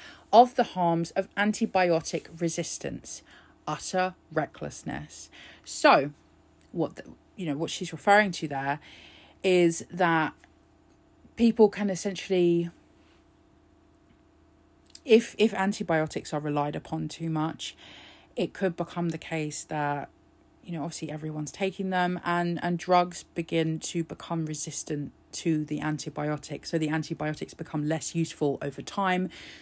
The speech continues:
until you reach a point where you've got, like, viruses and diseases and shit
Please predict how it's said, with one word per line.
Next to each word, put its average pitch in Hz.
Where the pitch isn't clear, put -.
until 190
you 175
reach 156
a 160
point 143
where 151
you've -
got, 147
like, 147
viruses 160
and 156
diseases 151
and 147
shit 143